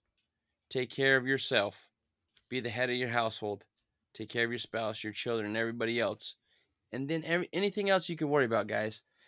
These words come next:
There's a lot of things going on. There's a lot of negativity. There's so much chaos going on out, out there. And right now, you need to set yourself up, folks, for yourself and your family and your neighbors. Do not worry about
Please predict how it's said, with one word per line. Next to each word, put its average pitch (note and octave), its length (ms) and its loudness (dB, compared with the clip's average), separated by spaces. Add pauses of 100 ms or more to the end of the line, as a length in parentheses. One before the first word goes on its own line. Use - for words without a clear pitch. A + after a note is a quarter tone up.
(500)
There's D3 140 -4
a F3 40 2
lot G3 100 10
of G3 80 6
things F#3 220 4
going F3 220 6
on. D#3+ 320 6
There's B2+ 160 -4
a C3+ 60 0
lot D3 120 4
of C#3+ 60 2
negativity. C#3 680 4
There's A#2 360 -2 (100)
so - 380 2
much C#3 260 0
chaos B2+ 380 2
going B2+ 200 0
on A#2+ 180 0
out, A2+ 220 -2
out A#2 200 -2
there. A#2 240 -2 (680)
And B2+ 160 0
right B2+ 180 4
now, C#3 400 4 (220)
you C#3+ 260 4
need C#3+ 180 4
to B2+ 40 -2
set A#2 220 0
yourself A#2 380 0
up, A#2 200 2
folks, G#2+ 380 0 (1080)
for B2 100 2
yourself B2+ 600 4 (200)
and G#2 100 -4
your A#2+ 120 2
family A2+ 560 0 (220)
and A2 140 -2
your A2+ 100 2
neighbors. A2 540 2 (1400)
Do C#3+ 140 4
not E3+ 240 4
worry D3 340 8
about C3+ 400 4